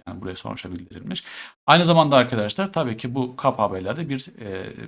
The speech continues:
bir tetikleyici unsur olacak mı olmayacak mı? Önümüzde bir iki gün daha var. İki gün daha bakacağız arkadaşlar. Eğer bu iki gün içerisinde yine hissemiz yukarı doğru giderse gayet güzel bir şekilde en azından spek bir durumda. Yani spek olaraktan bir,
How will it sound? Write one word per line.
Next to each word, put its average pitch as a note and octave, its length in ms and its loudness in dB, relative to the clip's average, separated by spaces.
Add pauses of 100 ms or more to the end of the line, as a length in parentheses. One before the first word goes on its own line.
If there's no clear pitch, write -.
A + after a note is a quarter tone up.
(140)
bir E3 120 -8
tetikleyici C#3 760 0
unsur G#2+ 340 -4
olacak G#2+ 400 0
mı G#2 80 -2
olmayacak A2+ 440 -2
mı? F#3+ 120 -4
Önümüzde C3 460 0
bir C#3 200 -4
iki C#3+ 220 -2
gün A2 160 0
daha F#2+ 200 2
var. G#2+ 120 -8
İki C#3 220 -8
gün F#3 140 0
daha E3+ 160 2
bakacağız C3 360 -2
arkadaşlar. F#2+ 500 -6
Eğer C#3+ 240 -2
bu D3+ 60 0
iki C3 180 -2
gün D#3 100 -4
içerisinde A2+ 600 -6 (460)
yine F3 160 4
hissemiz A#2 460 0
yukarı D#3+ 300 2
doğru C3 160 0
giderse B2 400 0
gayet G#3+ 320 -2
güzel E3+ 180 -2
bir E3 60 -4
şekilde - 360 -4
en F#3 80 -2
azından C#3 260 2
spek F#3 420 -4
bir B2 100 -10
durumda. G#2 420 -4 (380)
Yani A#2 180 2
spek E3+ 340 0
olaraktan G#2 680 -2
bir, - 240 -6